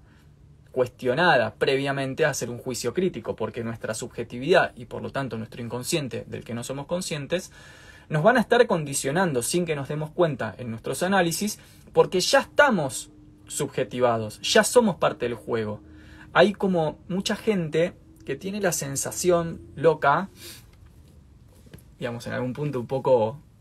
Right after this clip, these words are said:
eh, es un poco psicótica, de que está por fuera de estos mecanismos, de que su subjetividad no está afectada, no está alterada, que su subjetividad no,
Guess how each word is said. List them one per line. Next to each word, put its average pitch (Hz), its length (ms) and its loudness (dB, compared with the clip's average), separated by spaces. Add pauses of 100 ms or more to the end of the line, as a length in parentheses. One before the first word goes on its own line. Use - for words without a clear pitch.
eh, - 380 -14 (340)
es - 100 -18
un 123 100 -8
poco 139 240 -2
psicótica, 151 800 2 (320)
de 143 160 2
que 147 80 -6
está 202 260 2
por 170 220 4
fuera 151 480 0 (600)
de 131 160 -2
estos 123 260 -8
mecanismos, 117 560 -10
de 120 80 -8
que 123 120 -8
su - 180 -4
subjetividad 180 600 -2
no 170 100 -4
está 170 200 -8
afectada, 165 680 0
no 139 120 -6
está 143 200 -4
alterada, 139 760 2 (560)
que 143 100 -4
su 147 140 -4
subjetividad 139 760 -4
no, 147 80 -4